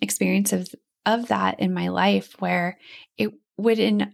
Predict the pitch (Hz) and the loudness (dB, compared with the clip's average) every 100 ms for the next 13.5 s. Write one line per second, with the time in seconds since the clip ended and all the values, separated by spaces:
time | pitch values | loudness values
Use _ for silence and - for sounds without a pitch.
0 | _ 208 202 220 240 247 226 208 190 185 | _ -4 0 2 4 2 2 2 2 0
1 | 185 - 196 196 202 233 247 240 214 - | -4 -4 -4 -2 0 2 2 2 -2 0
2 | 196 185 180 185 202 202 190 - 190 196 | 0 2 0 2 2 2 -2 0 0 0
3 | 196 185 190 180 175 196 226 - 190 175 | 0 0 -2 -2 0 0 -2 0 2 2
4 | - - - - _ 214 208 - 196 202 | 0 -12 -20 -20 _ 0 2 4 2 2
5 | 185 185 180 - 180 170 196 - 190 185 | 0 2 0 0 0 0 0 0 0 2
6 | 180 175 170 170 175 180 - - 180 170 | 2 0 0 -2 -4 -4 -4 -2 -2 -2
7 | - 190 180 175 175 160 170 - _ _ | -2 -2 0 -2 -2 -2 -2 -10 _ _
8 | _ - 180 160 180 170 165 165 202 _ | _ 0 2 2 0 -2 0 -2 -6 _
9 | 233 240 214 - 202 202 _ 208 202 185 | 0 2 4 2 0 -8 _ 2 2 2
10 | 165 208 - - 226 226 247 220 202 190 | 0 -4 -10 0 2 4 4 4 0 0
11 | 180 180 180 - 190 190 180 175 180 202 | -2 0 -2 -2 -2 -2 2 2 2 -4
12 | - - - - - 202 196 202 254 247 | -16 -18 -16 -18 -6 0 4 4 4 4
13 | - - 76 160 - | 0 -4 -2 -2 -4